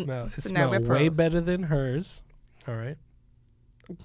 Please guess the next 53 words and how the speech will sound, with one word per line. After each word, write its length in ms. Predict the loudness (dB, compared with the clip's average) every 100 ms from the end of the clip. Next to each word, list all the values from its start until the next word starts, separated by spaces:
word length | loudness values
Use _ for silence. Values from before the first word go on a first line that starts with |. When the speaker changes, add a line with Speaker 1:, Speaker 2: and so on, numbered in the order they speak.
| -8 -2
Speaker 2:
it 40 |
Speaker 1:
Not 340 | 0 0 0 2
her 220 | 6 6
like 200 | 4 0
Speaker 2:
didn't. 60 | 0
Speaker 1:
the 100 | -2
scent, 340 | 0 0 0
her 280 | -2 0 2
like 280 | 2 -2 0
you. 200 | 2 2
Speaker 2:
No, 320 | 2 0 2
<laughs> 60 | 4
it 200 | 6 6
Speaker 1:
<laughs> 180 | 4 6
Nah, 260 | 6 6 4
it 60 |
Speaker 2:
didn't. 120 | 4 2
Speaker 1:
smelled 420 | 2 4 4 4
way 360 | 4 6 6
Speaker 2:
<laughs> 0 |
Speaker 1:
better 320 | 6 6 6 4
than 200 | 0 -2
yours. 480 | -2 -4 -8 -14 -20 -20 -20 -20 -20 -20 -20 -16
Speaker 2:
No 180 | -12 -12
Speaker 1:
And 120 | -6
Speaker 2:
way. 60 | -4
Speaker 1:
then 220 | -2 0
you 120 | 0
copied 480 | -2 -2 -2 0 -2
me 100 | 0
with 180 | -2 -4
the 100 | -6
color 440 | -6 -6 -4 -6
'cause 220 | -4 -4 -4
mine 280 | -4 -4 -6
was, 140 | -8
like, 240 | -8 -8 -6
the 80 | -10
teal 420 | -8 -6 -6 -6
color. 180 | -4 -2
Speaker 2:
Even 140 | -2
though 60 | -2
I 100 | -4
had 160 | -4
it 100 | -8
first? 400 | -8 -10 -10 -14 -20 -16 -8
Speaker 1:
You, 200 | -8 -8
but 280 | -6 -6 -6 -8
mine 300 | -6 -2 0
was 260 | 0 -2 -4
mixed 400 | -4 -6 -8 -10
in 160 | -8 -10
first. 340 | -14 -18 -20